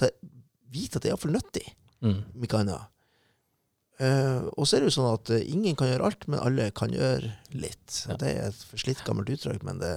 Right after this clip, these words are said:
Speaker 1: stemmer fremdeles.
Speaker 2: Så, ja. Jeg, jeg, jeg støtter deg på den, at det, det kan fort oppleves sikkert overveldende for de som på en måte ikke er med. Så det, tør å ta det,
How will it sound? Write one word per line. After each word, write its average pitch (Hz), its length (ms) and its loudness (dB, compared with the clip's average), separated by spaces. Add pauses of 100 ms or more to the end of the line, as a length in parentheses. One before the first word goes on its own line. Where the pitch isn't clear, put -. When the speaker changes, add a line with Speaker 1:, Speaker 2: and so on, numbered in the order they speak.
Speaker 1:
stemmer - 480 -4
fremdeles. - 1120 -4 (320)
Speaker 2:
Så, 117 420 8
ja. 104 140 2 (560)
Jeg, 107 160 6
jeg, - 180 4
jeg 123 720 8
støtter - 380 6
deg - 100 4
på 98 80 4
den, 98 140 2
at 110 60 -2
det, 104 180 6
det 110 160 2
kan 127 260 6
fort - 320 0
oppleves 98 480 4
sikkert 101 240 -2
overveldende 95 560 2
for - 80 2
de 135 100 4
som - 160 0
på 143 60 -8
en - 60 -4
måte - 100 0
ikke - 220 -2
er 90 80 -4
med. - 80 -8 (100)
Så - 160 0
det, 107 140 10 (580)
tør 156 300 12
å - 40 8
ta 120 220 12
det, 101 160 12